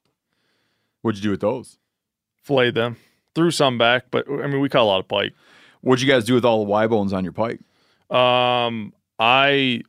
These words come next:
Speaker 2: I actually didn't take any pike fillets.
Speaker 1: Do you like
Speaker 2: You have
Speaker 1: pickled?
Speaker 2: to ask Rick Hutton. He, Rick caught a,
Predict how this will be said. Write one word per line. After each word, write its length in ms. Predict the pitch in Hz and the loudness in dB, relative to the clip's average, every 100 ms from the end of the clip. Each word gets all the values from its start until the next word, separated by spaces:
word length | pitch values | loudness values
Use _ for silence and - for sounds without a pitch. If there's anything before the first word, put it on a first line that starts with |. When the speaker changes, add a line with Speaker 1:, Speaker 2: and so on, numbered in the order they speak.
| - | 0
Speaker 2:
I 120 | 131 | 2
actually 280 | 143 131 131 | 2 0 -4
didn't 180 | 120 110 | -4 -2
take 200 | 117 113 | -2 -2
any 160 | 113 | -4
pike 260 | - 104 101 | -4 -6 -6
fillets. 440 | - 107 107 - _ _ _ | -6 -4 -6 -10 _ _ _
Speaker 1:
Do 100 | 113 | -2
you 60 | 135 | 0
like 260 | 113 113 - | 2 0 0
Speaker 2:
You 60 | |
have 40 | 151 | 0
Speaker 1:
pickled? 60 | 123 | 2
Speaker 2:
to 60 | |
ask 180 | 127 120 | 0 0
Rick 200 | 127 123 | -2 0
Hutton. 240 | 120 110 107 | 0 0 -2
He, 340 | 135 160 143 - | -4 -4 -8 -14
Rick 300 | 127 135 - | -4 -4 0
caught 200 | 127 117 | 0 2
a, 360 | 110 104 101 | 0 0 -2